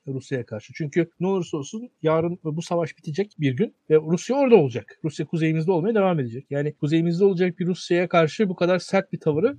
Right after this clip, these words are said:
biz alamayız. Yani ne olursa olsun. Yani en azından diğer ülkenin aldığı kadar sert bir tavır alamayız. Ancak tabii ki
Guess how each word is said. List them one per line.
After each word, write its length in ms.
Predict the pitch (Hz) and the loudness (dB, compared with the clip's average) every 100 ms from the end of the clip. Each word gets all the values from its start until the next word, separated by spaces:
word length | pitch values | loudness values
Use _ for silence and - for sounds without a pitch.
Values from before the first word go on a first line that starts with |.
| - | -2
biz 120 | 220 | 0
alamayız. 580 | 220 220 156 - - - | 2 2 0 -8 -20 -12
Yani 260 | 139 120 123 | -6 -6 -4
ne 60 | 139 | -4
olursa 280 | 123 - | -6 0
olsun. 280 | 196 - - _ _ - | 0 0 -6 _ _ -10
Yani 180 | 120 | -8
en 120 | 127 147 | -4 -2
azından 380 | 135 143 143 | -2 -2 -2
diğer 160 | 143 180 | 2 2
ülkenin 240 | 170 180 | 2 0
aldığı 260 | 180 165 190 | 2 4 4
kadar 240 | 185 143 | 6 2
sert 260 | 123 131 - | 0 -4 -8
bir 60 | 135 | -6
tavır 180 | 139 | -4
alamayız. 500 | 226 180 143 117 - - | 0 0 -2 -6 -12 -6
Ancak 340 | 160 180 208 | 0 2 2
tabii 200 | 202 202 | 2 2
ki 260 | - 262 | 0 -8